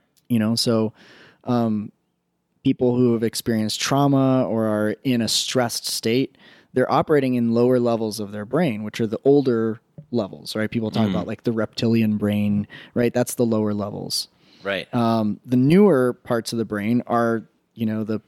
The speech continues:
Speaker 1: the prefrontal cortex. That's where a lot of the rational, logical stuff happens.
Speaker 2: Right.
Speaker 1: So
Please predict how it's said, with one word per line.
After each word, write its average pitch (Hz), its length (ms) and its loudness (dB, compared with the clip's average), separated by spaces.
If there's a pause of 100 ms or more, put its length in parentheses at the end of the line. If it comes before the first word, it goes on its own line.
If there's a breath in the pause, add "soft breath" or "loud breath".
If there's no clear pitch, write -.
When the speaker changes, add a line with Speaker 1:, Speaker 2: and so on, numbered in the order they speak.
Speaker 1:
the 117 100 0
prefrontal - 540 -2
cortex. - 640 -2 (280)
That's - 320 -4
where 113 260 0
a 117 60 -2
lot 117 180 0
of 107 180 -4
the 110 320 -4
rational, 113 640 -2
logical 110 520 -4
stuff - 240 -8
happens. - 600 -16
Speaker 2:
Right. 85 220 -6 (540 loud breath)
Speaker 1:
So 135 560 4